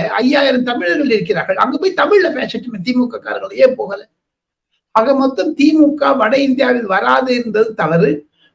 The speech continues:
வட இந்தியர்களிடம், வட இந்தியாவில் ஆதிக்கம் கொண்ட தமிழர்களை பாஜக தாக்க, பால் தாக்கரே தாக்கினார் தமிழ்நாட்டுல. அப்ப என்ன, திமுக என்ன பண்ணாங்க?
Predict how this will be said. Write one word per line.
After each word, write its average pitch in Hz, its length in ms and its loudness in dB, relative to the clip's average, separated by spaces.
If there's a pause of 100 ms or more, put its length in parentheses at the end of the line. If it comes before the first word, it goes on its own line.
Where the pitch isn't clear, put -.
வட 165 260 2
இந்தியர்களிடம், 254 1200 2 (1400)
வட 208 260 4
இந்தியாவில் 247 560 4
ஆதிக்கம் 254 500 0
கொண்ட 233 220 0
தமிழர்களை 233 720 2
பாஜக 220 580 0
தாக்க, 202 340 -6 (320)
பால் 269 240 4
தாக்கரே 262 400 4
தாக்கினார் 240 480 0
தமிழ்நாட்டுல. 185 800 2
அப்ப 208 240 0
என்ன, 277 180 4
திமுக 277 280 0
என்ன 254 200 0
பண்ணாங்க? 180 400 -2